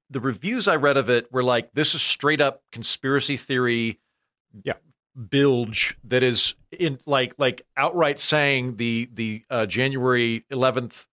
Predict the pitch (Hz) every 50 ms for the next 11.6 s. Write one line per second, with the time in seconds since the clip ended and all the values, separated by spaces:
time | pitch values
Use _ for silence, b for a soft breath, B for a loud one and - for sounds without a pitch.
0 | - - 135 120 - - 127 131 127 - - - 131 120 107 92 101 113 110 110
1 | 107 98 - - - - 131 113 92 98 127 139 127 - - 147 139 127 120 127
2 | 123 120 - 113 117 117 120 113 - 120 113 98 _ - 120 113 117 113 113 110
3 | 90 - _ - 110 98 92 156 170 175 165 - - 151 143 135 - - - 131
4 | 104 139 139 104 127 123 - 127 113 - - 139 135 131 - - - 127 127 127
5 | 123 120 117 - - 123 123 - - 123 - - - - 107 101 - 107 90 92
6 | 95 80 - - - 107 104 - _ _ _ _ _ - 147 151 156 185 202 240
7 | 226 - 208 139 147 185 233 - - _ _ _ _ _ _ _ _ _ _ _
8 | _ _ _ _ _ - 123 123 - - - 117 - 107 92 92 101 92 - -
9 | 76 65 - - _ _ _ - 101 98 101 101 85 90 - 98 95 - 92 92
10 | 87 80 82 - - - 139 82 82 73 80 76 73 - - 73 71 71 73 76
11 | 87 104 120 127 - 110 - - 101 95 90 -